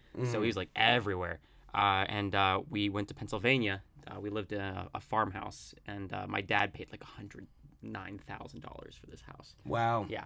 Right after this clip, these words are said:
Speaker 1: it's, like, expensive 'cause it was, like, a
Speaker 2: Man.
Speaker 1: nice, it's, like, a nice farmhouse. It's a big, uh, big yard, big house. We had, like, a huge willow tree, uh, in the, in the backyard, and it
Speaker 2: Was
Speaker 1: was
Speaker 2: it
Speaker 1: just
Speaker 2: near water?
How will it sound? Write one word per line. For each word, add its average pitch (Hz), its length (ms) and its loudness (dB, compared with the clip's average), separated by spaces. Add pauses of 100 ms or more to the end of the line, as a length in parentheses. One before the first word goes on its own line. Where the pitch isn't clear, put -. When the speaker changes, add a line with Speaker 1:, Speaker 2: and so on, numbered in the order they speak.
Speaker 1:
it's, 107 120 -6
like, 107 100 -2
expensive - 360 -6
'cause 120 140 4
it 185 60 6
was, 220 100 2
like, 185 80 6
a 131 40 8
Speaker 2:
Man. 117 80 6
Speaker 1:
nice, 123 360 6
it's, 120 100 -4
like, 208 140 -2
a - 20 0
nice 107 300 0
farmhouse. 98 440 -2
It's 98 100 -8
a 95 40 -10
big, 123 540 2 (260)
uh, 104 180 8
big 131 220 6
yard, 113 460 10
big 120 200 2
house. 107 540 4
We 107 80 -2
had, 110 80 4
like, 104 140 4
a 101 80 0
huge 120 480 -4
willow 107 320 2
tree, 107 480 -4 (320)
uh, 104 240 0
in 107 140 0
the, 107 120 0
in 107 140 -2
the 104 60 -2
backyard, 104 520 2
and 101 140 -2
it 101 100 -4
Speaker 2:
Was 135 80 4
Speaker 1:
was 139 120 4
Speaker 2:
it - 20 2
Speaker 1:
just 131 80 0
Speaker 2:
near 113 120 2
water? 101 380 2